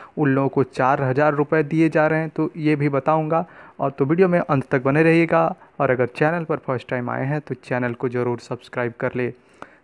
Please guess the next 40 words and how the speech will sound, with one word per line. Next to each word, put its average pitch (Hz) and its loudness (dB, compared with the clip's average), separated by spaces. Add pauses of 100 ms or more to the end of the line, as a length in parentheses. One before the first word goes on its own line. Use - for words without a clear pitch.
(100)
तो 143 -2 (220)
किस 185 -4
प्रकार 190 -2
से 190 -6
जो 170 0
है 165 2
आप 175 -2
सबसे 156 0
पहले 165 4
चेक 143 -2
कर 165 2
सकेंगे 165 -2
कि 160 -8
जो 160 -2
आपका 127 0
नाम 156 0 (120)
इस - -8
लिस्ट 139 -4
में 156 -4 (140)
ऐड 135 0
हुआ 127 2
है 165 4
कि 165 -4
नहीं, 160 0 (340)
तो 151 -2
उसके 185 0
लिए 196 4
सबसे 151 -2
पहले 147 0
Google 131 0
पर 165 2
आ 160 6
जाना 160 2
होगा, 156 0 (320)
जहाँ 151 4
पर 175 2
आने 143 2
के 143 0
बाद 127 2
आपको, 131 0